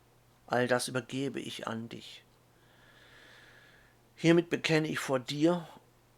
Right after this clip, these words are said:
und vor den Menschen, dass ich von nun an dein Kind bin und deinen Willen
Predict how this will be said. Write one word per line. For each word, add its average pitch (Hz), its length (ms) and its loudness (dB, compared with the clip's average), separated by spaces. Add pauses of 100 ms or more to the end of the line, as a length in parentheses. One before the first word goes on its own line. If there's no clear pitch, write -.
und - 180 -4
vor 151 140 4
den 151 200 2
Menschen, 135 560 -2 (840)
dass 120 140 -4
ich 120 120 -8
von 135 240 -2
nun 151 300 2
an 160 320 0 (680)
dein 135 320 2
Kind 156 340 -4
bin 139 360 -8 (640)
und 135 240 -2 (120)
deinen 156 560 4
Willen 147 500 0